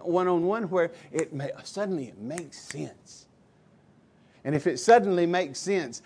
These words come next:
that's because the Spirit is at work with the power of God, making it make sense. See, we can't, as, at me preaching or you sharing, we don't have the power to convert the heart.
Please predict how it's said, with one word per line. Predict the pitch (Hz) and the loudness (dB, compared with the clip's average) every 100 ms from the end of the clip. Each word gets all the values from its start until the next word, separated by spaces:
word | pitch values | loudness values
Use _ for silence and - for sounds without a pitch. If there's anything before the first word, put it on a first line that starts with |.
| - | -12
that's | - 160 | -2 -2
because | 175 160 175 120 | -2 2 2 2
the | 131 | -8
Spirit | - 226 202 139 | -2 4 4 4
is | 143 139 | -2 -6
at | 107 | 0
work | 170 180 104 - - _ _ _ - _ _ _ - | 4 4 4 -6 -20 _ _ _ -20 _ _ _ 2
with | 175 | 2
the | 156 | 2
power | - 202 208 196 | 6 6 8 6
of | 165 143 | 4 8
God, | 165 170 120 104 - - - - - - | 8 10 6 2 -6 -20 -20 -20 -20 4
making | 170 190 190 160 | 6 6 6 2
it | 135 - - - - | 2 -2 -14 -20 0
make | 156 165 127 - - _ _ _ | 6 6 4 -4 -20 _ _ _
sense. | - - 175 127 113 - - - _ _ _ _ - - | -14 -6 -4 -4 -8 -16 -20 -20 _ _ _ _ -20 -2
See, | 175 165 | 4 6
we | 180 226 | 6 4
can't, | - 208 170 - | 2 0 0 -2
as, | 147 160 139 - - - | 0 0 -2 -12 -20 -10
at | 135 147 | -6 -4
me | 156 214 | 0 2
preaching | - 202 214 208 214 208 | 2 2 2 2 -2 0
or | 127 156 | 2 2
you | 151 202 | 2 -2
sharing, | 196 196 190 185 156 120 - - | -2 0 2 2 0 -4 -8 -2
we | 165 | 0
don't | 208 208 180 | 2 0 -2
have | 196 160 | -4 -4
the | 151 | -6
power | - 185 185 151 | -2 0 2 2
to | 131 127 | 0 -2
convert | - 139 131 165 127 | -4 -2 2 2 0
the | 113 | -8
heart. | - 139 104 - - | -4 -2 -2 -6 -20